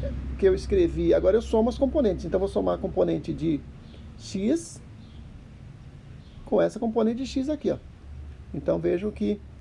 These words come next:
é, vai dar cento e vinte e dois vírgula quatro newton a componente de x resultante, e a componente de y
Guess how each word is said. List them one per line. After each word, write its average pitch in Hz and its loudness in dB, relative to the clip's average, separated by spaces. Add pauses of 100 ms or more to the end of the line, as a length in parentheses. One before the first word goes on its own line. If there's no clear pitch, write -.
(220)
é, 170 2
vai 170 2
dar 175 4
cento 233 0
e 226 -4
vinte 220 0
e 214 -2
dois 196 4
vírgula 208 0
quatro 180 0
newton 202 2
a 190 0
componente 170 -2
de 208 -6
x - -4 (120)
resultante, 170 0 (560)
e 175 2
a 180 2
componente 202 2
de 202 2
y 202 0